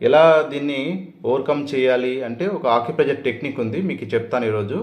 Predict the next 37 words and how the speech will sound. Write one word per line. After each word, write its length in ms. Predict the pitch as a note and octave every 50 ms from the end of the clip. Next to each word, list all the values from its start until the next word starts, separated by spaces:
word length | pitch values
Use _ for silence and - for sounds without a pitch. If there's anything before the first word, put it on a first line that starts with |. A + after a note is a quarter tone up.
| A#3+ - - - - -
దాన్ని 160 | A#2+ B2 A#2+ -
ఫాలో 200 | B2 A#2 A#2 A#2 A2
అవ్వండి. 280 | G2 F#2 F2+ F2 - - - - _ _ _ _ _ _ _ _ -
సింపుల్గా 280 | - C3+ C#3 E3 D#3 C#3+
మీరు 120 | C#3 A#2+ - -
చేయాల్సింది 400 | C3 C#3 D3 C#3+ - C#3+ B2 A#2
ఏంటంటే, 340 | A2 A#2 A2 A2 A2 E3+ G#3 A#3+ - - - - _ _ _ _ _ _ _ _ _ _ _ _ _ _ _ _ _ _
మీ 140 | A2+ A#2+ B2 A#2 A2
లెఫ్ట్ 260 | A#2 - - - - - D3+
హ్యాండ్కి 360 | E3 D#3+ D3+ C#3+ C3+ D#3 G#3 B3+ - - - - A2 A2+
రైట్ 180 | A#2+ A#2+ A#2+ A#2 B2
హ్యాండ్ 200 | C3+ B2+ A2 A2
రెండు 180 | A2+ C3 D3+ E3 D#3
తీసుకోండి, 480 | C3 A2 - - A2 G2 G2 F#2+ A#2+ D#3+ F3+ - - - - -
రెండు 160 | A2 B2 C#3+ C#3+ C#3+
హ్యాండ్స్కి 320 | D3 C3+ C3+ - D3 C3 - B2
చేయండి. 300 | G#2 F#2+ F2+ F2 E2+ - - - - _ _ _ _ _ _ _ _ _ _ _ _ _ _ _ _ _ _ _ _ _ _ B2 B2+
లిటిల్ 200 | B2 F3 E3+ E3+
ఫింగర్ 220 | F3 E3 E3 D#3 D3
నుంచి 140 | C#3 C3+ -
స్ట్రైట్గా 260 | - D3 C#3 C3+ D#3 C3+ C3+
కిందకి 200 | C3+ C3+ C3+ C3+ C3
వచ్చేసేయండి. 520 | C3+ C3 A2+ - C3 B2 A#2+ B2 D#3 F#3+ F#3+ - - - - - _ _ _ _ _ _ _ _ -
ఈ 20 | A#2+ B2+ C3+
ఏరియాలో 260 | C3+ C#3+ C3+ C3 B2 - - - B2 B2
ఈ 40 | B2 A#2+
ఉంది 100 | B2+ B2+
కదా, 80 | C3+ B2 A#2+
ఇక్కడ 140 | - B2 A#2+ A#2+
మనకి 240 | A#2+ A#2+ A#2+ - G2+ F#2+ - A#2+ A#2+
ఈ 40 | A#2+ A#2+
లైన్ 120 | B2 B2+ C3+ C3
ఉంది 100 | B2+ A#2+ A#2+
కదా, 120 | C3+ F3+ G3 F#3 - - - - _ _ _
so 60 | - A2+ A2+
మణికట్టు 300 | A#2 B2+ A#2+ C3+ - B2+ B2+
దగ్గర 140 | A#2+ B2